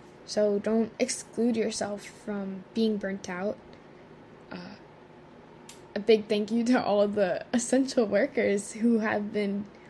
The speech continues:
working through burnout this entire pandemic. Uh, I've seen it firsthand, and it's, it's rough. So yeah, definitely,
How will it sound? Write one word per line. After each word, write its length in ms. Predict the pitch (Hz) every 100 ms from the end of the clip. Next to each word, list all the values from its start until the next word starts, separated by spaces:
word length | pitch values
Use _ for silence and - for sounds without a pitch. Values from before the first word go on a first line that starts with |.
| -
working 440 | 240 262 254 214 214
through 240 | 220 269
burnout 500 | 196 185 196 185 - - - -
this 180 | 208 202
entire 380 | 202 202 208 202
pandemic. 640 | 196 190 185 185 185 - - - - - - - -
Uh, 80 | 190
I've 220 | 190 202
seen 180 | 208 185
it 140 | 170 -
firsthand, 540 | 202 - 190 185 180
and 100 | 175
it's, 360 | 170 - - - -
it's 340 | 208 185 -
rough. 280 | 185 196 202 - - - - - - - - - - - - - - -
So 160 | -
yeah, 260 | 226 254 226
definitely, 760 | 220 214 247 254 247 254 262